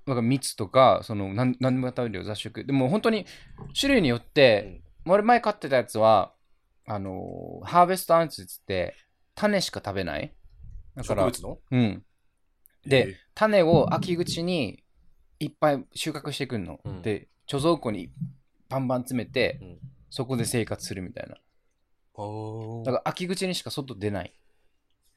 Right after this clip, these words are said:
Speaker 2: はい、質問。
Speaker 1: はい。
Speaker 2: 巣の中の生活ってどんなんですか？な-、ちゃんと就寝時間とかあんの？
Speaker 1: 就寝時間はないけど、あの、部屋によってちゃんと役割決まってて、だからそれ面白いのが、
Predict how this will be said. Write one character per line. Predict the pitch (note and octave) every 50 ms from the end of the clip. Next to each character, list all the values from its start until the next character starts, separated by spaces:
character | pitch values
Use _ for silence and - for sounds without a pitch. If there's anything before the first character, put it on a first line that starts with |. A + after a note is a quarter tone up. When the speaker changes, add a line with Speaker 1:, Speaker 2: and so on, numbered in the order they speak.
| _ _ _ _ _ -
Speaker 2:
は | F3+ F#3+
い、 | G3 E3+
質 | - -
問。 | E3 D#3 - - _
Speaker 1:
は | - B2+ A#2+
い。 | G#2 - _ _ _ _ _ _ _ _ _ _ _ - - _ -
Speaker 2:
巣 | - - - F3
の | G3 G#3 G#3+
中 | A3+ A3+ A3 G3+
の | D3+ A#2+ A2+ G#2+ - - - _ _ _ _
生 | - - C#3+ B2
活 | - A2 - -
っ | G2+
て | G2
ど | G#2+
ん | G#2+ G#2
な | G#2+ G2+
ん | F2+ E2
で | D#2
す | -
か？ | - F#2 - - - _ - - - -
な-、 | A#2 C#3+ C#3+ C3+
ち | B2 G3
ゃ | F#3+
ん | E3
と | E3 D3+
就 | C#3+ - - - F3
寝 | E3+ E3 - E3 D3+
時 | C3+ B2+
間 | - G#2
と | E2+
か | E2+
あ | F#2+
ん | F#2+
の？ | E2 D2 - _ _ _ _ _ _ _ _ _ _ _
Speaker 1:
就 | - - - - C#4 D#4 E4 D#4+
寝 | E4 D#4 - D#4+ D4+ C#4 C#4 C4+
時 | B3+ B3+
間 | B3 A#3 G3+
は | F3 D#3+
な | E3+ E3+ E3+
い | D#3+
け | C#3+ C3
ど、 | B2+ D#3+ D#3+ C3+ A2 - - _ - - - _ -
あ | - C#3
の、 | B2+ A#2
部 | A2+ C3
屋 | C#3+ G#3+ A#3 A#3+ B3
に | G#3 E3+
よ | C#3+
っ | B2+
て | - - _ - B2+ B2+ A2+ G2+ - - - - - -
ち | -
ゃ | D#3+ D#3
ん | - -
と | - D#3+
役 | D#3+ D#3 D3 D3+
割 | E3 D3+ B2+ A2
決 | - A#2+
ま | A#2+ A#2+
っ | A#2
て | - -
て、 | - B2 A2+ G2+
だ | - F3+ F#3
か | G#3+
ら | F3+
そ | E3+ - F3+
れ | E3+
面 | D#3 E3+ F3
白 | E3+ - F3 F#3 F3
い |
の | D3+ A#2+
が、 | A#2 A#2 A2+ G2+ - -